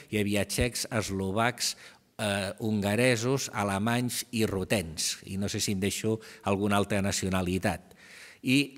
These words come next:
llavors es va voler, a partir de la Societat de Nacions, resoldre aquest problema amb tota una sèrie de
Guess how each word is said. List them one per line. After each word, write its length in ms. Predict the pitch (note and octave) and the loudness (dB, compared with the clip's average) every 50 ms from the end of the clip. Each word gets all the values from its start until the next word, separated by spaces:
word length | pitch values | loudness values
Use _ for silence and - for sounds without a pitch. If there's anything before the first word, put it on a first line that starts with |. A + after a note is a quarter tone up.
| B2+ | 4
llavors 380 | B2 C3+ C3 A#2+ B2 B2 B2 - - - | 6 6 8 8 8 6 6 4 0 -2
es 140 | B2 A2 G2+ | -2 0 2
va 140 | A2+ A2+ A2+ | 4 4 4
voler, 540 | A2+ A#2+ A#2+ A#2 A#2 A#2 B2+ A#2+ - - - | 4 4 4 4 4 4 2 0 -2 -8 -10
a 140 | - G#2+ G2 - | -6 -4 -4 -2
partir 300 | - F#2+ - - A#2 A2+ | -2 -2 -2 0 0 2
de 60 | A2 | 2
la 100 | G#2+ G2 | 0 0
Societat 480 | - A#2 G#2 - G#2+ F#2+ - G#2+ A2 G2+ | -2 -4 -4 -4 -4 -2 -2 -2 -2 -2
de 140 | F2+ G2+ F#2+ | -2 -4 -4
Nacions, 540 | F#2+ G#2 G#2 - - A#2+ A2 G#2+ A#2 A2+ - - - - - A2 | -2 -4 -4 -4 -2 -2 -2 -2 -2 -4 -6 -8 -12 -16 -10 -6
resoldre 800 | G2+ - A2+ A#2 A#2 A2+ G2 A#2 B2+ A#2 A#2 A2+ G#2+ G#2+ A2+ A2+ | -2 2 4 6 6 6 6 6 8 8 8 6 4 2 0 -2
aquest 460 | A#2 - A2 G2 - G#2 F#2+ - - - | -2 -4 -6 -4 -2 -4 -4 -4 -6 -2
problema 640 | G#2 A2+ A2+ A#2 A#2+ A#2 A#2 A2+ A2 A#2+ C3 C#3 - - - - - - - | 0 0 2 2 2 2 2 2 2 0 0 -2 -4 -8 -18 -20 -20 -8 -2
amb 160 | A2 A2 G#2+ G#2 - | -2 -2 0 2 2
tota 220 | A2 G#2 - A2 | 2 2 2 0
una 140 | G#2+ G#2+ G#2 - | 0 2 0 0
sèrie 240 | - G#2 G2 G2 | 0 0 0 0
de 80 | G#2+ A2+ | 0 0